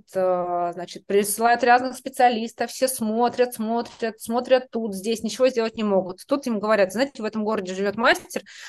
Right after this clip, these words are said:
совершенно талантливый человек, вот пригласите его, он должен найти поломку". И вот они его приглашают, он ходит, ходит, ходит, ходит, ходит, потом подходит к одному месту, что-то там постучал, послушал, потом берет кувалду,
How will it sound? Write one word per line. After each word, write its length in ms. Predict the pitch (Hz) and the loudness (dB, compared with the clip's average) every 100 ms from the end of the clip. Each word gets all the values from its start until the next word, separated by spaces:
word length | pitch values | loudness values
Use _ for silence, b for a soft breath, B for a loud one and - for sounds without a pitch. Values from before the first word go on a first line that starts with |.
| - | -20
совершенно 460 | - 214 - 240 208 | -6 -4 0 -2 0
талантливый 440 | 214 214 196 190 | 2 2 0 -4
человек, 440 | 190 - 208 247 330 | -6 -4 0 0 0
вот 120 | - | -2
пригласите 540 | 190 196 196 285 - 208 | 2 2 2 -2 -6 -4
его, 180 | 214 185 | 0 -2
он 120 | 175 | -2
должен 280 | 208 220 208 | -4 -2 -2
найти 580 | 190 185 - 214 185 - | -2 -2 -6 -6 -6 -2
поломку". 580 | 196 190 175 170 - - B B B | 2 4 2 -4 -14 -20 B B B
И 60 | 254 | 4
вот 200 | 233 214 | 4 2
они 120 | 196 | 0
его 140 | 196 185 | 0 0
приглашают, 720 | 185 196 214 349 403 392 359 B B B B | 0 0 2 4 6 4 2 B B B B
он 180 | 208 196 | -6 -6
ходит, 420 | 190 247 233 208 | 0 2 2 -2
ходит, 360 | - 196 190 190 | -4 -2 -2 -4
ходит, 420 | - 339 262 - - | -2 -2 -2 -6 -2
ходит, 320 | 302 277 269 - _ | 0 0 -2 -8 _
ходит, 300 | 269 247 240 | 2 2 -2
потом 260 | 208 208 196 | -4 -2 -2
подходит 300 | - 220 190 | 0 0 -2
к 40 | 190 | -4
одному 200 | 202 226 | -2 -2
месту, 280 | 339 339 - | -2 -4 -12
что-то 160 | 196 208 | -8 -6
там 120 | 196 | -6
постучал, 380 | 202 214 233 202 | -8 -6 -4 -2
послушал, 480 | 196 - 349 240 196 | -2 0 0 -2 -6
потом 200 | 208 214 | -4 4
берет 320 | 262 269 269 | 4 4 -4
кувалду, 520 | 226 214 196 185 175 | 2 6 6 6 0